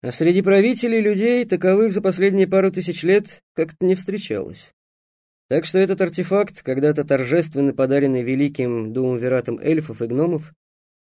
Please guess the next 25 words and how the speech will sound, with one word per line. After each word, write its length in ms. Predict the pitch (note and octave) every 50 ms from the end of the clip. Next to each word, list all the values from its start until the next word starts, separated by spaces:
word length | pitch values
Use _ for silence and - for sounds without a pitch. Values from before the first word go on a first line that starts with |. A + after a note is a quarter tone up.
| _ _ -
самому 720 | - - C#3 D#3 D#3 D#3 D#3+ D#3+ D#3 D3+ C#3 C3 A#2 A2 - _ _ -
Морелбору 720 | C3 C#3 C3 B2 A2+ G#2+ F#2 A2 B2+ E3 E3+ D#3 A#2+ G#2+
в 100 | G2 G#2
знак 320 | A2+ A#2+ B2 B2+ A#2+ -
признания 560 | - C3+ C3+ A#2+ A#2 B2+ C3 C3 B2+ B2 A#2
заслуг 440 | G#2+ A#2+ A#2 - - C3 C3+ C3+ -
людей 340 | B2+ A#2+ A#2 A2+ B2+ B2+ A#2
в 40 | A2
борьбе 320 | B2+ B2 A#2 A#2 A#2+ A#2+
против 340 | A#2 - A#2+ A#2 - A#2 -
тьмы 300 | - - B2 C3 C#3+ D3+
и 180 | - - B2+ B2
нерушимой 520 | B2 B2 A#2+ A#2 A#2 - - B2+ A#2+ A#2 A2+
дружбы 380 | - A#2 C#3 C3 A#2+ A2 A#2
между 300 | A#2 A#2+ A#2+ A2+ G2+ A#2
людьми 420 | A#2 A#2+ A2 A#2+ B2+ B2 A2+ A2 G2+
и 20 |
старшими, 680 | F#2+ - - - - A2 C3+ D#3 D#3 - - - - - _ _ _ _ _ _ _ _ _ _ _
с 100 | - -
той 200 | - E3 G3+ G#3
поры 340 | - F3+ F3 F#3+ G3+ G3+ -
пылился 440 | D#3 D3 D3+ E3+ F3+ F#3 F#3 - C#3+
в 80 | C#3+
императорской 600 | D3 C#3 C#3 C#3 D3 D3 D3+ C#3+ B2 - - A#2+
сокровищнице 840 | - A#2+ A#2 B2+ C#3 D3+ C#3+ B2 - - E2+ D#2 - - - -